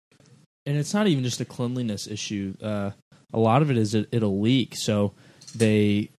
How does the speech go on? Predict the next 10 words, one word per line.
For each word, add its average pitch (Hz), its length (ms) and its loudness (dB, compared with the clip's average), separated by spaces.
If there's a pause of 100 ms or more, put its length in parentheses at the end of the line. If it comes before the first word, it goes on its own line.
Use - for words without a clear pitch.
what'll 113 200 2
happen 120 500 0
is, 101 520 -2 (300)
uh, 107 180 -12
I'd 127 140 -2
be 143 140 8
interested 190 380 6
about 107 440 2
to, 117 140 4
like, 98 280 -2